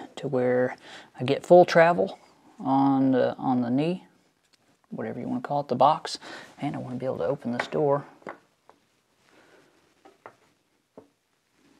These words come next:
without it hitting. So, well, that's about the only place it can be, actually,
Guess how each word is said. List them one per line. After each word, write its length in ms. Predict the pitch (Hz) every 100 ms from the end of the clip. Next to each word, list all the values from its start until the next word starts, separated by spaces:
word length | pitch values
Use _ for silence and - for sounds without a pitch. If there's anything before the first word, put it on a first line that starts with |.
| _ _
without 240 | - - 143
it 100 | -
hitting. 360 | - - 160 - _ _ _ _ - - - - - - _ _
So, 260 | - - - - - - - - - - - _ -
well, 200 | 143 143
that's 240 | 160 - -
about 220 | - -
the 80 | -
only 160 | -
place 280 | - 143 -
it 100 | - -
can 260 | 170 175
be, 240 | 110 127 - - -
actually, 380 | - - 175